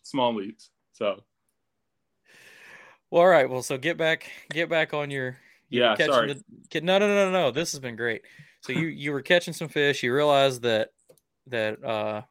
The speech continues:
Speaker 2: Mike is on a just unheard of bag. So
Speaker 1: Yeah.
Speaker 2: did you, did you make any changes to your game to start looking
Speaker 1: N-,
Speaker 2: for bigger
Speaker 1: no.
Speaker 2: fish?
Speaker 1: So, like, as soon as I caught the twenty,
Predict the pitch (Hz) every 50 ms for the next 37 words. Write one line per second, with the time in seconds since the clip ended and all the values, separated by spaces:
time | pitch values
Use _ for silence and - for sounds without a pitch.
0 | _ _ 127 131 143 135 123 - 117 107 104 - - - - _ _ _ 120 120
1 | 123 123 120 117 117 113 120 - 110 110 107 - _ _ _ - 120 104 - -
2 | - - _ _ _ _ - 131 139 123 120 120 135 127 123 123 120 110 107 107
3 | 107 120 110 120 117 110 104 101 98 95 104 101 - _ - - - - _ _
4 | _ _ _ _ - - 120 113 127 131 - 139 139 - - - 143 127 131 135
5 | 143 156 165 160 165 139 117 - 160 165 170 160 147 135 127 156 143 127 110 113
6 | 110 120 127 151 170 190 190 196 196 185 - - - - - - 202 190 190 -
7 | - 170 185 185 - - - - 185 175 196 190 190 160 135 139 147 156 151 156
8 | 147 131 127 - - 151 147 139 139 135 131 127 123 - _ 123 123 120 - -
9 | 170 180 180 180 170 165 143 143 139 127 - 147 139 - - 135 127 - - 123
10 | 120 123 135 147 165 190